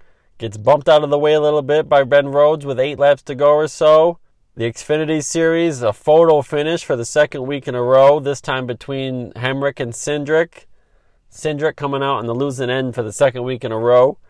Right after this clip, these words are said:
And the Cup Series, honestly, was a really good race.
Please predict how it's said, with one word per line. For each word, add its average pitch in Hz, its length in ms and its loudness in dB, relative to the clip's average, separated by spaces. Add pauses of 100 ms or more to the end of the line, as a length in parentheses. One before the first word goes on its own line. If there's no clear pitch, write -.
(360)
And 113 100 -12
the 123 80 -8
Cup 170 280 2
Series, 110 640 -2
honestly, 143 560 -2
was 123 160 -4
a 110 60 -4
really 135 340 -2
good 147 180 -2
race. 160 500 -2